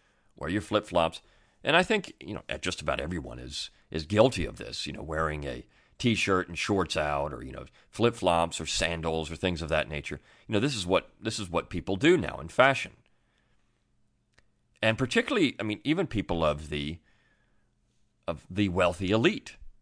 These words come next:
Now, but the wealthy elite today did not get their wealth.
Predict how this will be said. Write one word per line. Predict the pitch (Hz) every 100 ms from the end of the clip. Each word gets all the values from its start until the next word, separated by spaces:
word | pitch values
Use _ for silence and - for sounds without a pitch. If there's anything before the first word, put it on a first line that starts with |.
| _ _ _ _ _ -
Now, | 104 101
but | - 113
the | 113
wealthy | 151 233 240 165
elite | 117 117
today | 98 85 87
did | 76 82
not | 90 85
get | 87 -
their | 78
wealth. | 73 82 58 - -